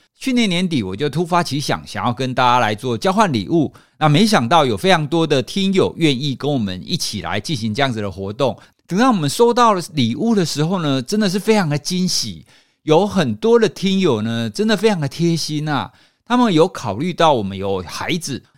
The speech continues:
送来的礼物呢，很多都是被孩子直接抢走了，因为他就说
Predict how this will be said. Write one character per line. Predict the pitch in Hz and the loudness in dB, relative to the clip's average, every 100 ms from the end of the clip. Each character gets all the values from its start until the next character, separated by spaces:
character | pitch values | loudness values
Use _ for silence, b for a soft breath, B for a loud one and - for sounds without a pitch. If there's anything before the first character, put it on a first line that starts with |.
| b | b
送 | - 240 | -2 0
来 | 170 | 2
的 | 131 | 0
礼 | 120 113 | 0 -2
物 | 160 214 | 0 -2
呢， | 147 139 131 | 0 -2 0
很 | 117 101 | 0 0
多 | 170 170 | -2 0
都 | 170 160 | 0 -2
是 | 165 | -2
被 | 160 151 | 2 2
孩 | 107 110 | 4 0
子 | 117 120 | -2 -6
直 | - | -8
接 | 127 123 | -4 -4
抢 | - 110 147 | -2 -2 -2
走 | - 107 | -4 -4
了， | 104 - - B 131 | -6 -10 -20 B -4
因 | |
为 | 160 | 0
他 | 180 | 2
就 | 165 156 | 2 2
说 | 185 | 2